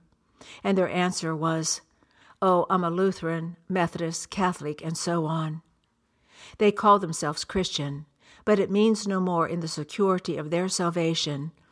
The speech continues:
than being asked what their political affiliation is. And if they do not repent and with all their heart turn to Jesus, the Savior of their souls,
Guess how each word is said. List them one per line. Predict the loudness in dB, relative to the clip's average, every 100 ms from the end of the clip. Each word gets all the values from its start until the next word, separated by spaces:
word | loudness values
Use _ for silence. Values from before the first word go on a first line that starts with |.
| _ -18 2
than | 4
being | 6 4 2
asked | 0 0 -2 -8 -8
what | -4 -4
their | -4
political | -4 -2 -2 -4 -6 -6
affiliation | -4 -4 -2 -2 -2 -2 -2
is. | -2 -2 -4 -8 -12 _ _ _ _ _ _ _ _ -20 -6
And | 0 4
if | 4 4
they | -2
do | 2 4
not | 4 4 0
repent | -2 -2 -2 -2 -2 -8 -20 -20 -2
and | 2
with | 4 2 4
all | 4 4
their | 2 -2
heart | 2 2 2 -2
turn | 0 0 0
to | -2
Jesus, | 2 2 2 -2 -6
the | -6
Savior | -2 2 2 0 -4
of | -4
their | -4
souls, | -4 0 0 0 -4 -8 -12